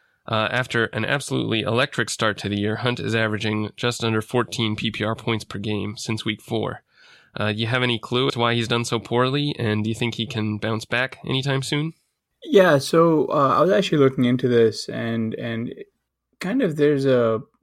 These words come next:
Speaker 2: a bunch of factors that kind of going into, uh, uh, that work, that are working against Hunt currently. Uh, first off, Hunt hasn't scored a touchdown since week three, I believe, uh, versus the Chargers.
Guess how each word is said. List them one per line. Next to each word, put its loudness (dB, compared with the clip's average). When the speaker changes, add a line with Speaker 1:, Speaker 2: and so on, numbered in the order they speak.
Speaker 2:
a -2
bunch 2
of 2
factors 0
that 2
kind -2
of -2
going 0
into, -4
uh, -14
uh, 0
that 4
work, 6
that 6
are 6
working 6
against -2
Hunt -8
currently. -2
Uh, -4
first 0
off, 0
Hunt -4
hasn't 0
scored -2
a -4
touchdown -6
since -8
week -6
three, 0
I 4
believe, -2
uh, 0
versus -4
the -4
Chargers. -4